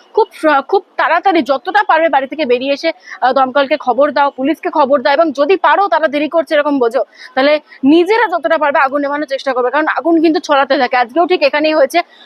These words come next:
তারা বলছেন যে প্রথমে একটা জায়গায় আগুন লাগে, তারপর ওটা আস্তে আস্তে বেড়ে যায়।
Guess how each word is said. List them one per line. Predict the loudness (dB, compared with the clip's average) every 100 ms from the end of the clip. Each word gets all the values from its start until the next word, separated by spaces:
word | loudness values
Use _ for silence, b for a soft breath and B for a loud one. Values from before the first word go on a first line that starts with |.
| B
তারা | -2 0
বলছেন | 0 0 0
যে | 0
প্রথমে | -2 0 0
একটা | -2
জায়গায় | 0 0 0
আগুন | 0 0
লাগে, | -2 0
তারপর | 0 0 0 0
ওটা | 0
আস্তে | -2 -2
আস্তে | -4 -2
বেড়ে | 0 2 2
যায়। | -2